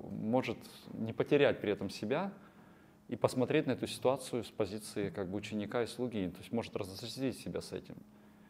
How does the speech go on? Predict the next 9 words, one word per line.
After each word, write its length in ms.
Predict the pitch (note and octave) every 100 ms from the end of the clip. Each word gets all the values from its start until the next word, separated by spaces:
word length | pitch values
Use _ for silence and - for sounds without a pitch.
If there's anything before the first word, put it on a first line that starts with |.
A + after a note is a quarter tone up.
| - - - - -
И 260 | C3+ B2+ - - - -
все-таки 420 | D3 C3+ B2 G#2+
превзойти 640 | - B2 A2+ C#3+ C#3 B2+
какие-то 340 | - F#2 G#2 F#2
свои 260 | - G#2
чувства 400 | G#2 D#3+ F#3+ -
и 40 | C3
постараться 600 | - - A2 A2 - G#2+
делать 460 | F2 G#2 G#2 -